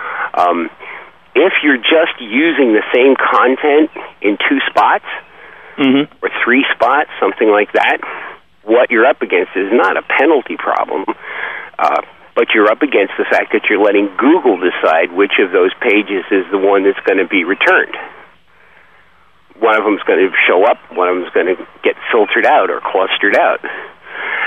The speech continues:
Speaker 1: And, uh, it's not a penalty for you, you're not getting a black mark on your site, but you not, might not be getting the traffic to the page that's best for your visitor.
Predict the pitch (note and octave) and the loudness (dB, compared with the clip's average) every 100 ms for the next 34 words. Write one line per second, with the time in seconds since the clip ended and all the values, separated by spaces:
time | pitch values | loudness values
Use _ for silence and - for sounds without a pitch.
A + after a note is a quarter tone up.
0 | - A2 G#2 G2+ F#2+ - A2 - F#3+ D#3 | -2 0 2 2 2 0 -4 0 0 0
1 | - C#3+ F3+ - B2 C#3 C3+ E3 C3 F#2+ | 0 2 2 0 0 2 4 4 4 0
2 | - - G2 F2 - D#2+ C3 - G2+ F2+ | 0 0 0 0 0 0 0 -2 -2 -2
3 | G#2 E2+ G2 - G2+ - - - - B3+ | -2 -2 -2 0 0 -2 -12 -10 -2 2
4 | B3 B3+ D#3 D#3 G#3+ D3 A#2+ A#2+ A#2+ B2 | 2 2 2 2 4 2 0 0 2 4
5 | A#2 - - D3+ B2 - G3+ F3+ D3 - | 4 2 -2 -2 -4 -4 -2 0 -2 0
6 | F#3 D#3 B2 - A2 - A#2+ B2+ - A#2 | 4 4 2 -2 -4 -2 0 0 -2 -2
7 | G2 G#2 B2 G2 F2+ - | 0 2 2 0 -4 -6